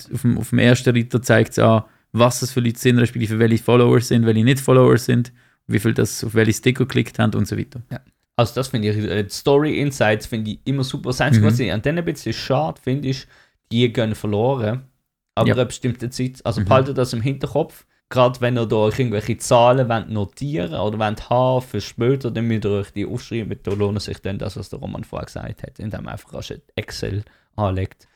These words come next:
Speaker 2: sich das ein bisschen notiert. Weil wir sind jetzt so beim Battle of the Bands, wer, wer auf welche Bands tippt hat.
Speaker 1: Da
Speaker 2: Wer
Speaker 1: habe ich
Speaker 2: die ist
Speaker 1: übrigens
Speaker 2: go anhören.
Speaker 1: noch, das ist noch eine, äh, Brücke zum Anfang.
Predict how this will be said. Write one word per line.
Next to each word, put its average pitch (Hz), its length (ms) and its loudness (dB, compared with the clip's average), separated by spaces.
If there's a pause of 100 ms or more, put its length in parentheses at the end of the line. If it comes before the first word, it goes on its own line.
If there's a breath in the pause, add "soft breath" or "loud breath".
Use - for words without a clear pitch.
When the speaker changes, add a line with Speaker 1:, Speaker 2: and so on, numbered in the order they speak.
(280)
Speaker 2:
sich - 100 -12
das 101 160 -16
ein 101 80 -10
bisschen 107 300 -8
notiert. 101 500 -6 (240)
Weil 113 220 -2
wir 147 120 6
sind 143 160 0
jetzt 120 160 -2
so 123 120 2
beim 113 120 -2
Battle 113 240 0
of 107 100 -6
the - 60 -8
Bands, 101 420 -4 (360 loud breath)
wer, 117 340 4
wer 107 260 4
auf 107 180 -4
welche 104 180 -2
Bands 107 420 0
tippt - 280 -6
hat. - 220 -6 (460)
Speaker 1:
Da 127 80 6
Speaker 2:
Wer 123 100 8
Speaker 1:
habe 131 120 6
ich 123 60 4
Speaker 2:
die 131 100 6
ist 127 100 4
Speaker 1:
übrigens 123 180 4
Speaker 2:
go - 60 4
anhören. 151 520 2
Speaker 1:
noch, 123 200 4
das 131 160 4
ist - 60 -2
noch 120 100 4
eine, 113 180 2
äh, - 760 -8
Brücke 135 320 2
zum 117 180 4
Anfang. 131 540 4